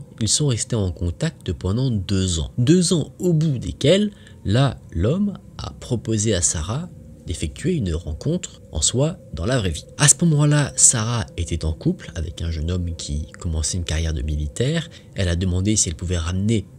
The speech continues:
son petit ami. L'homme a accepté, donc pour Sarah, il n'y avait aucun problème. Elle se sentait en sécurité avec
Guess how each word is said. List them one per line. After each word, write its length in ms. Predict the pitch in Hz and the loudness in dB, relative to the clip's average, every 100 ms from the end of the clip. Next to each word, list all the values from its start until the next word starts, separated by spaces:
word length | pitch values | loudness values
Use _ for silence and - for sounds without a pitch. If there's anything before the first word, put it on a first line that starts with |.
| - | -14
son 160 | 73 | -10
petit 340 | 76 76 - 82 | -6 -6 -6 -2
ami. 400 | 80 120 185 190 - - - | 0 2 0 -2 -10 -12 0
L'homme 340 | 95 120 95 - | 4 4 4 0
a 80 | 85 | -4
accepté, 640 | 80 - 73 - 175 208 117 | -2 -2 -4 0 0 0 -2
donc 280 | 104 101 - - | 0 0 -4 -6
pour 180 | 113 | -2
Sarah, 340 | - 107 120 156 - | 0 0 0 -2 -2
il 140 | 104 | -2
n'y 100 | 104 | 0
avait 160 | 101 - - | -2 -2 -4
aucun 280 | 95 - 82 | -2 -2 -4
problème. 480 | - 101 175 107 85 - - | -2 0 2 2 -2 -10 -8
Elle 120 | 92 | -6
se 140 | - 95 | -2 -2
sentait 300 | 85 82 120 | -2 -2 -2
en 120 | 85 | -2
sécurité 720 | - 85 - 78 - 139 151 | -4 -6 -8 -10 -6 -2 -2
avec 400 | 80 104 147 - | 0 0 -2 -6